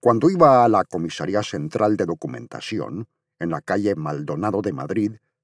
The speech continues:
al policía encargado de estos trámites le entregaba dos fotografías tamaño carne en las que apenas había variaciones significativas,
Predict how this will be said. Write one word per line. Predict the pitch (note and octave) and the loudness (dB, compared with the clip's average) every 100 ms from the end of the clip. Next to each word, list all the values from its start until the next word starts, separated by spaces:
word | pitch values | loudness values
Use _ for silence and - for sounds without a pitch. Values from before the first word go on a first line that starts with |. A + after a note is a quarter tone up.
| _ _ _ _ - | _ _ _ _ -6
al | F#2+ F#2 | -4 -2
policía | G#2 F#2+ G#2 E3 D3 A2 | -2 -2 -2 2 4 4
encargado | G#2 F2 F2 B2+ D#2 | 0 -4 0 2 0
de | D2+ | -4
estos | - F#2 | -12 -10
trámites | - C3 C#3 C3 D#3 D3+ | -2 2 2 2 0 0
le | B2 A2+ | 2 2
entregaba | A2 A2 G2+ F#2+ D2 - | 2 0 0 -2 -2 -4
dos | A2+ G#2+ F3 E3 | -10 4 4 4
fotografías | - E3 A#2+ G#2+ - G2+ F2+ C3 | 0 0 0 -2 -2 -2 -2 -2
tamaño | G#2 F#2 F2+ D#2+ | -2 -2 -2 -6
carne | - D2 C#2+ E2 F2 B2 _ _ _ - | -6 -6 -6 -8 -8 -10 _ _ _ -6
en | G#2 G2+ | -2 0
las | G2 E2+ - | 0 -2 -6
que | F#2+ | -4
apenas | D2 - A#2+ G#2+ - | -4 0 0 0 -2
había | E2 G#2+ | -2 -2
variaciones | F2+ E2 D#2+ D2+ A2+ G2+ A#2 | -2 -2 -4 -6 -4 -4 -2
significativas, | C#3+ A2+ G#2+ - - D2+ - - - - | -4 -4 -4 -6 -8 -10 -12 -16 -16 -16